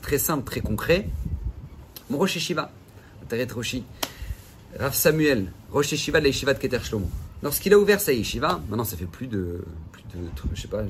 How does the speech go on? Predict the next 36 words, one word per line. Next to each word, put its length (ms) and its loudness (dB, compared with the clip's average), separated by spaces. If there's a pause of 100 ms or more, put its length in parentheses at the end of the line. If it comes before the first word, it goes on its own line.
trente 260 -8
ans, 160 -4
je 80 -12
pense. 220 -12 (840)
Quand 180 -2
il 80 8
a 20 12
ouvert 200 10
sa 100 0
Yeshiva, 320 4
il 100 6
a 60 6
reçu 320 2
un, 280 0 (120)
un 100 -4
contrôle 300 0
fiscal. 360 -2 (380)
Contrôle 320 4
fiscal. 380 -4 (1500)
Maintenant, 200 8
lui, 280 8
direct, 600 6
contrôle 340 4
fiscal. 600 2 (180)
Pourquoi 300 8
maintenant 320 2
on 40 6
a 60 4
besoin 180 2
de 60 2
regarder 340 4
mes 120 2
comptes ? 280 -6 (180)
Maintenant, 300 -6
en 40 -10
plus, 320 -6